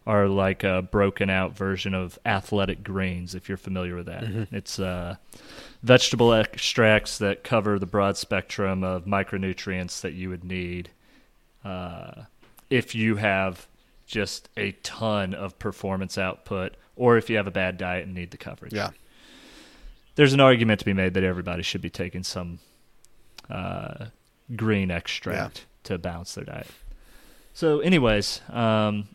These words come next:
Speaker 1: I've been thrilled. The pre-workout has a ridiculous amount of beta alanine and caffeine, which is awesome. Uh, m-, more than, like, your standards, like your, your O N Gold Standard or your, uh,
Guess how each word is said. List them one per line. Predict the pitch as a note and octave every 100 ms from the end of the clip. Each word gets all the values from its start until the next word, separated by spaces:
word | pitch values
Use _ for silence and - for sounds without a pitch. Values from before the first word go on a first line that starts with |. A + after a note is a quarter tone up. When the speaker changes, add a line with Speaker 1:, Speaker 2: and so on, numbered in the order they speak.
| - -
Speaker 1:
I've | B2 D3+ C#3+
been | E3
thrilled. | - C3+ D#3+ - - - - _ _ -
The | A2 A#2 A2
pre-workout | G#2+ - C3 C3 B2 A#2+ - A#2+ A#2 - A2+
has | A2+ G#2 G2+
a |
ridiculous | G2 F#2+ - A2 - A2+ A2 -
amount | G#2+ G#2
of | G2+ F#2+
beta | G2 G2+
alanine | G2 G2 G2 G2 G2+
and | G2+
caffeine, | G#2+ F#2 F2+ F#2+ F#2 F#2 F#2 _ -
which | F#2+ - G2
is | F2+ F2+ F2 - - _ _ _ _ _ _ -
awesome. | F#2 F2 - F#2 F#2+ _ _ -
Uh, | A2 F#2+ F#2 F2+ F#2 G2 _ _ - - - _ _ -
m-, | A2+ _ _ _ -
more | A#2 A#2+ A#2 A2
than, | G#2+ G2+
like, | G2 G2 -
your | G2
standards, | - - G2 G2 F#2 F#2+ G2 F#2
like | G2 F#2 -
your, | F#2+ F#2 F#2
your | F#2+ F#2+
O | G#2 G2
N | F#2+
Gold | F#2+ G2 F#2
Standard | - - F#2 F#2+ F#2 F#2 F2+
or | F#2 F#2
your, | F2+ F2+ F2+ F2+ F2+
uh, | F2+ F2+ F2+